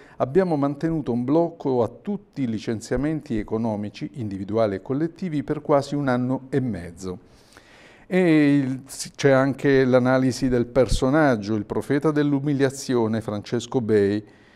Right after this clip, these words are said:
In fondo, Giuseppe Conte è fortunato a vivere in un periodo storico più civile, o forse soltanto meno sanguinario.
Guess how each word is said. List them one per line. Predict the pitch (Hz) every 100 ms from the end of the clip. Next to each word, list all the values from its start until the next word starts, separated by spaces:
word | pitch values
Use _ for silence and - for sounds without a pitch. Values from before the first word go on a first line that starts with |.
| _ _
In | 208
fondo, | - 127 110 113 139
Giuseppe | 113 117 131 123 147
Conte | 120 101 95 - 143
è | - 147
fortunato | - 170 - 180 175 127 113
a |
vivere | 107 127 120 107
in | 110
un | 104
periodo | 117 127 139 107
storico | - 135 127 120 117
più | - 123
civile, | 117 - 127 160 143 101 92 -
o | 143
forse | - 101 - 107
soltanto | - 120 120 117 117 117
meno | 117 117
sanguinario. | 113 117 113 120 104 92 92 95